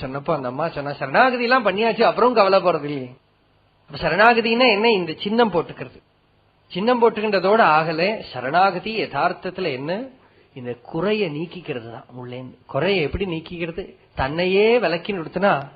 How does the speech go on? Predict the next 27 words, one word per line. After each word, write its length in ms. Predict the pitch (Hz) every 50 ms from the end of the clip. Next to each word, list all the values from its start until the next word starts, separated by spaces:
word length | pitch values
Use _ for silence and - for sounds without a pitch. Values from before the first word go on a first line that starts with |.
| _ _ _ _ _ _ _ -
அந்த 200 | - 135 135 131
நான்கிற 600 | 131 131 143 165 185 214 226 233 226 208 202 196
அந்த 140 | 165 156 135
அகங்காரம், 760 | 127 123 170 208 220 220 - 214 196 175 143 131 131 - -
குறுக்கே 520 | - 190 202 233 240 - - - 247 226
வர 220 | 208 185 180 170 151
அகங்கிருதி 640 | 131 113 175 214 214 208 208 185 170 165 160 143
இருக்கே, 400 | 131 123 - - 160 180 185 - _ _ _ _ _ _ _ _ _
அது 200 | - 127 123 120
விலகி 380 | 117 131 160 196 202 190 220
விடுத்துனா 420 | 185 151 127 - 151 160 185 190 175 _ -
குறையெல்லாம் 640 | 135 127 139 151 160 156 156 165 165 170 185 196
நீங்கிவிடும். 640 | 180 147 139 143 151 143 151 147 127 127 147 175 190 _ _ _ _ _ _ _ _ _ _
குறை 360 | - 151 147 180 214 208 170
நீங்க 680 | 156 151 151 180 208 214 180 185 151 135 131 135 156 190 233 - _ _ _ _ _ _
அகங்காரம் 840 | 196 - 170 208 240 233 - 214 214 202 185 185 175 151 143 143 143
உதிக்காத 560 | 180 180 - - 208 202 202 214 214 214 208
நிலைதான் 560 | 165 131 127 143 160 165 170 170 180 190 170
பிரம்ம 300 | 131 127 123 139 151 165
நிலை. 280 | 156 135 117 123 131 - _ _ _ _ _ _ _ _ _ _ _
உள்ளது 340 | 139 139 165 175 160 170
நாற்பதுல 580 | 156 147 143 127 - 147 135 147 160 196 226 - - - - - _ _ -
ரமணர் 340 | 123 135 147 156 143 131 117
வார்த்தை, 460 | 120 123 131 - - - 180 202 240
"நான் 560 | 262 - 131 123 127 135 143 156 170 185 208
உதியாதுள்ள 1000 | 185 143 143 139 151 160 165 160 160 165 165 160 151 151 147 143 135 127 127 120
நிலை, 460 | 120 117 127 156 190 226 254 247